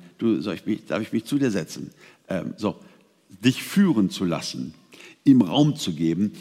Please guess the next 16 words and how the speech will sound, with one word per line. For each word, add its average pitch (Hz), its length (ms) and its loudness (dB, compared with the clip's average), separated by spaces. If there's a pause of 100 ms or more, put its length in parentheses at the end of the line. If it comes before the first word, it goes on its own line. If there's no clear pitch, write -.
(160)
ihn 143 220 4
auf - 160 -8
der 110 160 -2
Rechnung 90 420 -6
zu - 220 -14
haben. - 340 -14 (220)
Ich - 100 -6
glaub, 104 300 -4
das 117 260 -2
ist, 117 300 -4 (240)
worum 95 260 2
es - 160 -6
geht. - 420 -10 (1200)
Ja, - 200 -12 (200)
ihn 135 200 8
wahrzunehmen. 87 680 -2